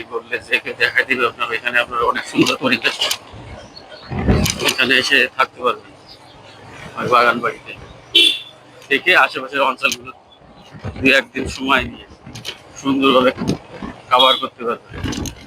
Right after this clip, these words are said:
যদি আর একটু দক্ষিণে যান, তাহলে ওই পাশে সুন্দরবন দেখবেন। একবারে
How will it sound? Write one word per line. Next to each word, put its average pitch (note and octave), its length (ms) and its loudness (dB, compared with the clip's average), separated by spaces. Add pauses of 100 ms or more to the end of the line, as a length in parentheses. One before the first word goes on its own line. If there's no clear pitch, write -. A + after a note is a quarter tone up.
(160)
যদি C3+ 220 -2
আর C#3 120 8
একটু C#3 120 -14 (120)
দক্ষিণে D3 420 0
যান, C3+ 180 0
তাহলে C3+ 280 0
ওই C#3 100 2
পাশে C3+ 220 -10
সুন্দরবন C#3 380 0 (120)
দেখবেন। - 300 -2 (1000)
একবারে B2+ 240 2